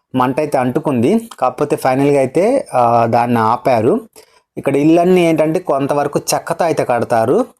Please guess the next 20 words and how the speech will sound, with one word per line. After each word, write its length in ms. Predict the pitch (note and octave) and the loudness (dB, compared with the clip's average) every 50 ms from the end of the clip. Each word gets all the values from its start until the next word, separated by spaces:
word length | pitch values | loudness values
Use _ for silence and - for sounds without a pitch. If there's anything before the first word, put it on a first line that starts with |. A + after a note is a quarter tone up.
| _ _ _ _ _ _ _ - | _ _ _ _ _ _ _ -4
అందుకే 340 | B2+ C#3 C#3+ D3+ F3 E3+ D#3 | -2 0 0 0 2 2 2
ఇవి 160 | C#3+ C#3+ C#3 | 2 0 0
తొందరగా 460 | - C#3 C3 C3+ C3+ C#3 C#3 C3+ C#3 | 0 -2 -2 0 0 0 0 2 2
అయితే 200 | C3 B2+ - C#3 | 0 0 -2 -2
కాలిపోతున్నాయి. 880 | - - A#2 A#2+ A#2+ A2+ - B2+ A#2 - - A#2 A2+ C3 F3 A3+ C4 B3+ - | -2 0 0 0 0 -2 -2 -2 -2 -2 0 0 0 2 2 0 0 -2 -2
అలాగే 420 | - C3+ C3+ C#3+ D3 C#3+ D3+ D3 C#3+ | -2 -2 0 0 2 2 2 2 0
షూస్ 400 | - - - F3 F#3+ F3 - E3 | 0 0 0 2 2 2 0 -2
అంటుకున్న 400 | C#3+ D3 C#3+ E3 - E3 D#3+ D3+ | -4 -4 -4 -2 -2 -2 0 0
తర్వాత 420 | D#3 D3 C#3+ C#3+ C#3+ C#3 C#3 E3 | 0 0 2 2 0 0 0 0
అవి 500 | D#3 C#3+ C3+ B2+ C3 C3+ C3 C3 B2+ B2 - - - - - - - | 0 0 2 2 2 2 4 2 2 0 -2 -8 -20 -20 -12 -6 -4
ఆర్పడం 360 | B2 C3+ - - - D#3+ D#3 | -4 -4 -4 -4 -4 -4 -2
అనేది 200 | C#3+ C#3 C3+ C#3 | 0 0 -2 -2
కొంచెం 340 | - C#3 B2+ A#2+ - C3 A#2+ | -2 -4 -4 -4 -4 -4 -2
కష్టము. 500 | B2+ A#2+ A2 - - - C3+ C3 C#3+ C#3+ | -2 -4 -4 -6 -4 -4 -2 0 0 0
ఆ 80 | B2+ | 0
మంట 340 | B2 B2 A#2+ A#2+ A2+ - - | 0 0 -2 -2 -2 -4 -4
కూడా 240 | C3+ C#3 C#3 C#3 C#3 | -2 0 0 0 0
అయితే 180 | C3+ C3+ - C#3 | 0 -2 -2 -2
కంప్లీట్గా 560 | - B2 A#2+ A#2+ A2+ C3+ C#3 C3+ B2+ C3 B2 | -2 -2 -2 -2 0 0 0 0 0 0 0
ఇలాగా 540 | C3 B2 A#2+ A#2+ A#2+ A#2 A#2 A2+ A2+ A2 | 2 2 2 2 2 2 2 2 0 -2